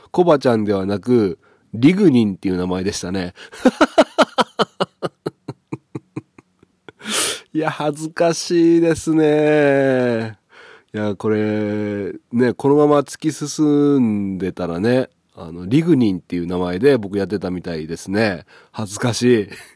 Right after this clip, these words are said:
<laughs> あとは、カウレディオとかね。カウレディオいいかもしれないですね。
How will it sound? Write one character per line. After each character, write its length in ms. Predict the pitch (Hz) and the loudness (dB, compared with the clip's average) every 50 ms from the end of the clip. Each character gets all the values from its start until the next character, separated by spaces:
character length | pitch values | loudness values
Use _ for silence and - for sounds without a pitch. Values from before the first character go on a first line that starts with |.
| _ _ _ - - - _ _ _ - _ - | _ _ _ -20 -20 -20 _ _ _ -20 _ -16
<laughs> 640 | - - 175 - - - - - - 175 - - - | -16 -14 -14 -16 -18 -20 -20 -18 -18 -18 -16 -10 -6
あ 120 | 135 131 | -6 -2
と 120 | - 117 107 | 2 2 2
は、 200 | 98 90 85 85 - | 2 0 -6 -8 -8
カ 200 | - - 147 139 | -4 0 2 2
ウ 180 | 139 135 131 | 4 4 4
レ 140 | 127 139 135 | 6 4 4
デ 80 | 120 113 | 4 2
ィ 100 | 101 92 | -4 -4
オ 180 | 85 78 69 - | -4 -6 -8 -12
と 120 | - 78 | -16 -18
か 100 | 67 71 | -16 -12
ね。 200 | 80 82 78 - | -10 -10 -10 -10
カ 160 | - - - 175 | -10 -4 0 0
ウ 140 | 208 233 | 0 2
レ 160 | 226 254 247 226 | 2 2 2 2
デ 80 | 175 | 2
ィ 120 | 143 120 104 | 4 2 4
オ 120 | 98 101 | 4 2
い 60 | 110 | 0
い 40 | 104 | -2
か 120 | - 92 | -2 -6
も 80 | 85 87 | -12 -12
し 80 | - 92 | -10 -8
れ 40 | |
な 80 | 85 80 | -8 -8
い 40 | 76 | -8
で 60 | - | -6
す 40 | - | -4
ね。 300 | 104 120 123 110 92 | 0 0 0 0 -2